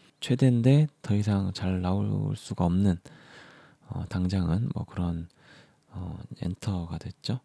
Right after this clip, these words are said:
그리고 와이비엠 내 쪽이 이제 그 오픈 에이아이 쪽 있잖아요. 이쪽 관련해서 이제 주가 보고 왔는데,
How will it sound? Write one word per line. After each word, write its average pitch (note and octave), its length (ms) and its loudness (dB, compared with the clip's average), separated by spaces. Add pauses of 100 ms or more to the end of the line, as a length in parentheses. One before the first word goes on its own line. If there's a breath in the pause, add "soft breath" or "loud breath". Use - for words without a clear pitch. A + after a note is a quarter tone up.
(640 loud breath)
그리고 A2+ 360 0
와이비엠 B2 460 6
내 A#2 360 6
쪽이 A2 680 -2
이제 F#2+ 380 0
그 F2 300 -2
오픈 D#3 300 2
에이아이 A#2+ 360 6
쪽 F2+ 200 -2
있잖아요. F#2+ 480 0 (680 loud breath)
이쪽 G2 580 -2
관련해서 F#2+ 760 0
이제 F2 100 -2
주가 - 300 -2
보고 G2 500 -2
왔는데, F2 540 0